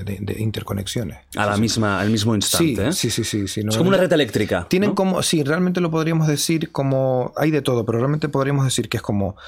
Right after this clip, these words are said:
Speaker 1: eh, tienen un montón de interconexiones y, o como aferencias que reciben y una principal eferente que es la que envían. Pero sí, están, de hecho, esa es la clave, que es un sistema independiente, entre comillas.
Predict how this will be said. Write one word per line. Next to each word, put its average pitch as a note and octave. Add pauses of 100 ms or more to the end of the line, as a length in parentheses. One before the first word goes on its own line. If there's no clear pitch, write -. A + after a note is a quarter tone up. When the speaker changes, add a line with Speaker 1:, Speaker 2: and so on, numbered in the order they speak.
(280)
Speaker 1:
eh, A2
tienen C#3
un C#3
montón C3+
de C3
interconexiones C3+
y, D3+ (300)
o B2
como B2
aferencias D#3
que -
reciben D3+
y B2
una C#3
principal C3
eferente B2
que A#2
es G#2+
la A#2
que A#2
envían. G2+ (840)
Pero G#2
sí, G2+
están, F2
de F#2+
hecho, A2
esa G2
es -
la G2+
clave, F#2 (160)
que -
es A#2
un A#2+
sistema B2+ (120)
independiente, A#2
entre B2
comillas. G#2+